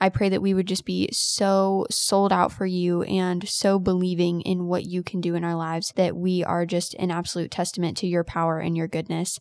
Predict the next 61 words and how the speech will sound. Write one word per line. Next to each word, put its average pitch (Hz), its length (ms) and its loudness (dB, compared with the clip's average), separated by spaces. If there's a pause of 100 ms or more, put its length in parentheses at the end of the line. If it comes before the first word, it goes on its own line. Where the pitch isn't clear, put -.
And 170 340 0
I 180 100 4
pray 185 220 0
that 170 80 -2
you 185 140 4
would 180 80 4
just 185 180 0
help 185 180 0
each 214 200 -2
and 226 80 4
every 202 160 6
one 180 160 6
of 175 60 2
us 180 160 0
who 185 100 0
are 175 80 2
praying 180 440 2
through 180 340 0
difficult 175 480 -2
situations 180 760 0
and 175 140 0
are 175 100 0
experiencing 180 540 -2
difficult 170 420 -4
circumstances 175 880 -2
to 190 420 6
have 214 380 2
faith - 380 -2
in 185 180 2
what 180 140 0
you're 180 100 0
gonna 180 200 2
do 175 160 2
in 170 80 0
our 170 120 0
lives. 165 420 -2
We 175 80 -2
know 175 240 2
that 175 220 0
it 175 80 0
is 175 300 0
difficult 220 500 6
to 196 80 4
hold 190 240 4
on 185 160 4
to 202 100 -2
that 190 220 4
as 190 140 -4
we're 175 140 -2
experiencing 185 640 0
these 185 160 2
different 190 320 0
things, 185 300 0
but 180 300 2
I 180 120 -2
pray 185 260 0
that 185 140 2
you 180 140 -2
would 170 160 0
just - 320 -4
be 180 320 0